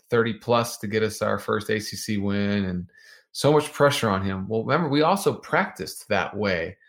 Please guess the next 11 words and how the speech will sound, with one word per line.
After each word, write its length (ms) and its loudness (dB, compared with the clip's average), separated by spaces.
not 280 2
from 180 2
a 40 2
sense 320 -2
of, 140 -2
"Here, 220 4
Cole, 320 0
go 200 6
do 200 4
everything," 580 0
but 520 0